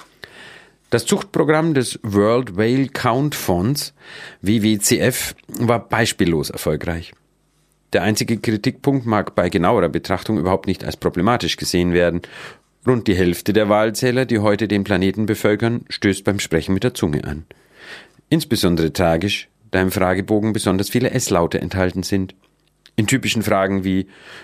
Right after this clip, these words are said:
„Schwitzen Sie als Schwertwal schwerpunktmäßig im Sommer?“ oder, da sich im Nordatlantik Englisch als Verkehrssprache unter den Walen etabliert hat, „Don't you think that sperm whales should swim slowlier with swarms of sardines?“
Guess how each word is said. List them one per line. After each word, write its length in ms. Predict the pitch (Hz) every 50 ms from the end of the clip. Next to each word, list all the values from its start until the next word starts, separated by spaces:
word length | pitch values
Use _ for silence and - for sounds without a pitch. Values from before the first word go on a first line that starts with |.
| - -
„Schwitzen 440 | - - - 113 123 123 - 123
Sie 220 | 113 101 - 110 85
als 160 | 76 95 -
Schwertwal 640 | - - - 98 101 107 - 92 98 98 95 95 95
schwerpunktmäßig 960 | - - 85 92 98 92 - - 113 104 - - 101 95 95 92 - - -
im 100 | 87 85
Sommer?“ 460 | - - - 87 78 85 113 147 160 - _ _ _ _ _ - - - - - - _ _ _
oder, 480 | - 92 90 90 87 98 92 95 92 85 - - _ _
da 140 | - 87 85
sich 180 | - 82 78
im 100 | 78 73
Nordatlantik 760 | 76 76 78 82 - - - - - 82 85 82 - - -
Englisch 400 | - 87 117 139 95 78 71 -
als 120 | - - -
Verkehrssprache 680 | - 76 - 73 71 - - - 82 78 76 85 -
unter 180 | 73 76 80
den 200 | 73 76 73 78
Walen 260 | 76 78 78 82 85 -
etabliert 440 | - - 95 80 - 92 90 87 98
hat, 180 | 107 110 - - _ _ _ - - - - - - - _ _ _ _ _ _ -
„Don't 220 | 139 160 185 -
you 80 | 185 151
think 420 | - - 95 87 90 101 113 -
that 160 | - 90 -
sperm 520 | - - - - 120 117 123 127 131 98 73
whales 340 | 80 78 80 90 107 -
should 220 | - - 135 - -
swim 440 | - - - - 131 156 170 165 147
slowlier 720 | - - 120 110 123 143 143 123 104 95 95 104 120 117
with 140 | 98 104 95
swarms 600 | - - - - - 104 98 104 147 156 147 -
of 140 | 101 104 -
sardines?“ 720 | - - 113 98 87 78 95 98 120 156 196 214 - -